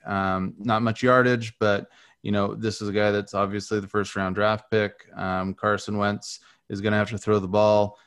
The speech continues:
Um, he, he, he's hopefully their next wide receiver one, and hopefully we see it in the back half of the season. What are your thoughts on Reagor?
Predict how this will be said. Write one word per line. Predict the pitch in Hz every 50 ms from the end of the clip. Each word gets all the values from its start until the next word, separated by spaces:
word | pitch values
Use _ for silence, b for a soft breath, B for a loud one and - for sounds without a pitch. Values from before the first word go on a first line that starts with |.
| b b _
Um, | - - 101 101 98 98 95 95 95 92 92 95 - - _ _ _ _ _ _ _ _ _ _ _ _ _ _
he, | - 135 117 110 117 117 120 120 113 113 127
he, | 131 110 117 120 120 120 120 117 - 64 92 110
he's | 117 104 113 117 117 104 101
hopefully | - 104 110 120 113 117 123 123 123 123 123 123 123 127
their | - - 117 117 117 117
next | 113 117 120 117 - - -
wide | - 113 104 107 110 110
receiver | 110 113 - - 120 113 104 110 107
one, | 98 101 110 120 120 110 101 98 -
and | 98 101 101 104 101 101 101 101 98 95 - - - - - - - _ _ _ -
hopefully | 113 113 120 117 - 135 127
we | 113
see | 117
it | 131
in | 131
the | 123 110
back | 104 120 117 113 -
half | 123 120 113
of | -
the | - 107
season. | - - 123 123 113 107 101 98
What | 98 104 104
are |
your | 104 101 107 107
thoughts | - 110 104 101 - -
on | 107
Reagor? | 98 95 104 113 113 101 90